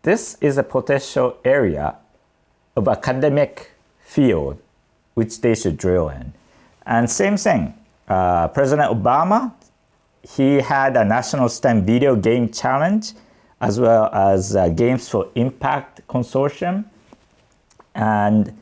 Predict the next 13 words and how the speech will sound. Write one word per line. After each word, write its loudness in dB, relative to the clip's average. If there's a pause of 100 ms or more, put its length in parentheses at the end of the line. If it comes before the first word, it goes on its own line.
(280)
it 2
all 2
started 0
with 0
his -6 (840)
very 2 (140)
epic -2
speech -6 (1000)
on 2
March 0
two -6
thousand 0
eleven. -2